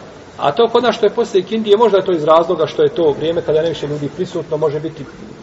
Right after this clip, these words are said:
sa raznih, ovaj, ovaj, iz raznih razloga, ili je ono praksa koja je bila i, i ljudi nastavili da idu tom praksom i tako dalje. Uglavnom, ne ulazi to, inša Allah, u zabranu. Ne ulazi u zabranu.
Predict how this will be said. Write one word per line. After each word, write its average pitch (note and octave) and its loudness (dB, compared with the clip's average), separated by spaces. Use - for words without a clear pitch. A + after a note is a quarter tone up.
sa - -4
raznih, C#3+ 2
ovaj, B2+ -4
ovaj, - -6
iz C#3+ -4
raznih C#3 4
razloga, D3+ 2
ili G3 2
je F3 0
ono D#3+ 0
praksa E3+ -2
koja C#3+ 4
je C3+ 2
bila F3 4
i, D3+ 0
i C#3+ -12
ljudi D3 -6
nastavili D3 -2
da C3 -2
idu B2+ -6
tom B2+ -6
praksom E3+ -2
i C3 -12
tako C3+ -8
dalje. G3 -2
Uglavnom, F#3+ 2
ne D3+ 2
ulazi E3 0
to, D#3 -4
inša D3 -4
Allah, C3 -2
u B2 -4
zabranu. A#2 -4
Ne C#3 -4
ulazi C3 -2
u A#2 -4
zabranu. A2 -8